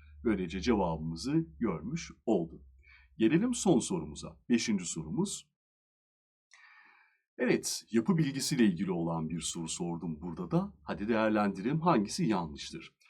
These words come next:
Birinci cümlede kurallı birleşik sıfat kullanılmıştır. Bakalım. Okul kapısının önünde yorgun bakışlı bir kadın. Dikkat,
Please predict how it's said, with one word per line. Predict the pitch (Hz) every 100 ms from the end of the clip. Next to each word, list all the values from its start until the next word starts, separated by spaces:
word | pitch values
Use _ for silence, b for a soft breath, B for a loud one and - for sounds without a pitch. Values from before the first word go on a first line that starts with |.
| b
Birinci | 113 165 240 247
cümlede | 185 175 135 190
kurallı | - - 135 151 165
birleşik | 120 107 107 165
sıfat | - 113 95 85
kullanılmıştır. | - 85 82 73 76 - 202
Bakalım. | - 80 - - _ b b b -
Okul | 170 240 214
kapısının | - 165 165 107 98
önünde | - 104 78 71 90 - _ _
yorgun | 95 127 139 202 175
bakışlı | 123 - - 131
bir | 113 -
kadın. | 87 82 - - _ _ _ _ 113
Dikkat, | 82 76 73